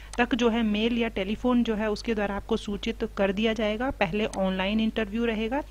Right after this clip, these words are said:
तो online interview दें। यदि आप यहाँ पर पास हो जाते हैं और आप लोगों को shortlisted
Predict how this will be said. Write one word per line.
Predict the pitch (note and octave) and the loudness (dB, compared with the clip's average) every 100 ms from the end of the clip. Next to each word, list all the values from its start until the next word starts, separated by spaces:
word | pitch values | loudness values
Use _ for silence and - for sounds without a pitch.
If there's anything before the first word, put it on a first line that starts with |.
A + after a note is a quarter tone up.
| - - | -14 0
तो | A3 | 6
online | G#3+ A3+ A#3 B3+ | 8 8 8 6
interview | B3 B3 A#3 B3+ | 6 4 4 2
दें। | B3+ D4+ G3+ | 4 2 2
यदि | G3+ A3+ | 2 4
आप | A3+ A3+ B3+ B3+ A#3 F#3 | 2 2 2 2 2 0
यहाँ | F3+ A3+ | 0 2
पर | A#3+ A#3+ B3+ C4+ - - - - G#3 | 2 2 2 -2 -4 -10 -10 -2 4
पास | G3+ A3 | 6 4
हो | A3 G#3 A#3+ | 2 4 6
जाते | G3 - | 4 0
हैं | F#3+ G3 E3+ - - - - - - - - - - | -2 -2 -4 -8 -14 -16 -16 -16 -16 -16 -16 -16 0
और | F3 F#3+ G3 | 6 8 6
आप | G3+ G#3+ | 2 2
लोगों | G#3 G#3+ | 2 4
को | A3+ | 4
shortlisted | A#3+ F#3+ F#3 A3 G#3+ B3 | 4 4 4 0 -2 -4